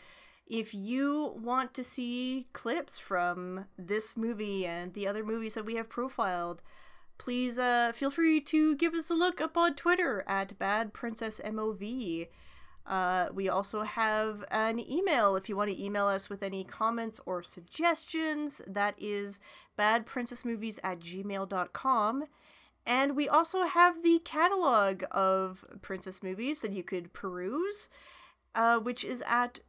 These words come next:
bad princess movies dot com, and that's where I kinda post, like, kinda just my catalog of all of the films in my collections. There's, like, sort of some sneak peeks of films that we have yet to,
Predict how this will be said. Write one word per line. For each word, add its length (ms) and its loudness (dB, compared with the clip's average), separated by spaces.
bad 440 2
princess 400 -4
movies 360 0
dot 300 -6
com, 480 0
and 80 -10
that's 180 -10
where 120 -2
I 80 -2
kinda 220 -6
post, 440 -6
like, 360 -6
kinda 240 6
just 200 -2
my 120 2
catalog 1080 4
of 240 0
all 140 4
of 80 -2
the 80 0
films 380 -2
in 40 -4
my 140 0
collections. 600 -6
There's, 220 -6
like, 160 -8
sort 200 0
of 60 -4
some 160 -2
sneak 480 -2
peeks 640 2
of 300 2
films 480 12
that 260 12
we 200 6
have 180 6
yet 220 6
to, 340 -2